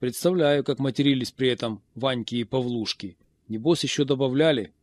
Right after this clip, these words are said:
«У, собака немецкая, как же тебя писать-то?» В русских кирасирских полках среди офицеров был полный интернационал.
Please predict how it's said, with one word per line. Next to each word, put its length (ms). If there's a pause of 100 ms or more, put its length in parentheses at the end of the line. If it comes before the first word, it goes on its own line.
«У, 300
собака 560
немецкая, 760
как 240
же 80
тебя 240
писать-то?» 760 (640)
В 100
русских 400
кирасирских 720
полках 680 (160)
среди 340
офицеров 720
был 300
полный 440
интернационал. 920